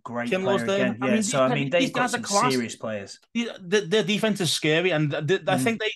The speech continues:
Speaker 2: I think they needed that kind of secondary edge rusher.
Speaker 1: Yeah, absolutely.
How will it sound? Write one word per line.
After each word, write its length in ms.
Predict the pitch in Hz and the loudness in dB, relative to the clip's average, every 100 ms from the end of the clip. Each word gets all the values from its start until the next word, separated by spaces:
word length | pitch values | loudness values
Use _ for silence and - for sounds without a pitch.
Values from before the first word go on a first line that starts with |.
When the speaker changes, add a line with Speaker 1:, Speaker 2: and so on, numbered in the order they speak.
| - | -4
Speaker 2:
I 140 | 170 185 | -2 -2
think 220 | - 190 | -4 -4
they 100 | 190 | -2
needed 320 | 180 180 180 | 0 -2 0
that 160 | 165 - | -2 -2
kind 280 | 165 143 | -2 -2
of 120 | 135 123 | -2 -4
secondary 640 | - 156 139 147 147 139 | -4 -6 -4 -2 0 0
edge 160 | 139 | -2
rusher. 440 | 135 160 - 120 110 _ _ - | -2 -4 -2 -4 -6 _ _ -10
Speaker 1:
Yeah, 140 | 104 | -8
absolutely. 460 | - 127 104 90 | -8 -10 -12 -14